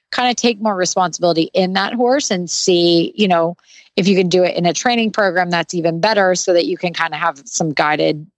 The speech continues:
advice and everything. That's what I would say to see if you're ready to own a horse, is try to find ways to kind of put your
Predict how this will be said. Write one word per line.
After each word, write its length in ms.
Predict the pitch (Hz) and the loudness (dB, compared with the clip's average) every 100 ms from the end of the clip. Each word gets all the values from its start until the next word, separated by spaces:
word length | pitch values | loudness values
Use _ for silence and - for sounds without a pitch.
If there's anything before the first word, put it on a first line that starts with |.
| _ | _
advice 460 | 175 160 147 170 - | -4 -2 -2 -2 -2
and 100 | 214 | 0
everything. 440 | 220 240 254 254 240 | 2 2 2 0 0
That's 300 | 185 - - | -2 -4 -4
what 120 | 160 | -2
I 120 | 151 | -2
would 200 | 151 147 | -2 -4
say 280 | - 151 151 | -2 -2 -2
to 140 | - | -4
see 240 | - 165 156 | -2 2 0
if 120 | 151 | 0
you're 120 | 160 | -2
ready 280 | 165 156 151 | 0 2 2
to 140 | - - | 0 2
own 140 | 208 | 2
a 60 | 226 | 4
horse, 340 | 247 269 277 | 4 2 2
is 140 | 208 175 | 0 0
try 200 | - 180 | 0 2
to 100 | 165 | 0
find 480 | - 165 160 156 151 _ _ _ - | 0 0 0 -4 -12 _ _ _ 0
ways 500 | 202 175 160 - - _ _ - | 2 2 0 -4 -10 _ _ -6
to 80 | 180 | -4
kind 220 | 185 175 | -2 -2
of 140 | 156 147 _ - | -4 -6 _ -2
put 220 | 175 165 | -2 0
your 380 | 165 160 151 | -2 0 -4